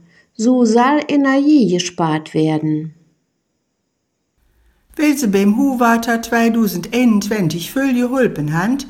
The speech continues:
Speaker 2: kriegen dreihundert Feuerwehrlüt eine Medaille. Unter anderem han sie hundertdrissig Menschen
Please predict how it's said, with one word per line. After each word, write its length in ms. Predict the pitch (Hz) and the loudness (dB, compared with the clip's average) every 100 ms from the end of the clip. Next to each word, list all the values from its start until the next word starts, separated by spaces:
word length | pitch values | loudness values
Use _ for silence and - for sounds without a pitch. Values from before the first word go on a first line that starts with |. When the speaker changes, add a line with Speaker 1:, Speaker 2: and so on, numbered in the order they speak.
| - - - | -18 -20 -20
Speaker 2:
kriegen 440 | - 240 240 185 175 | -2 0 2 0 -2
dreihundert 640 | 247 269 277 247 226 214 | -2 -2 0 0 -2 -4
Feuerwehrlüt 840 | - 277 202 151 151 156 240 - | -4 -2 0 -2 -2 0 -2 -2
eine 140 | 165 165 | -2 -2
Medaille. 720 | 220 226 156 147 135 127 131 127 _ _ _ _ _ | -2 -2 -2 -2 -4 -8 -10 -16 _ _ _ _ _
Unter 340 | 240 208 180 - | 0 0 0 -2
anderem 440 | 175 180 247 285 | -2 0 0 0
han 160 | 240 226 | 2 2
sie 260 | 226 196 - | 0 -6 -2
hundertdrissig 800 | 320 302 302 285 240 233 247 247 | 0 2 0 0 -2 -2 -4 0
Menschen 540 | 220 151 117 226 | 0 -2 -2 -4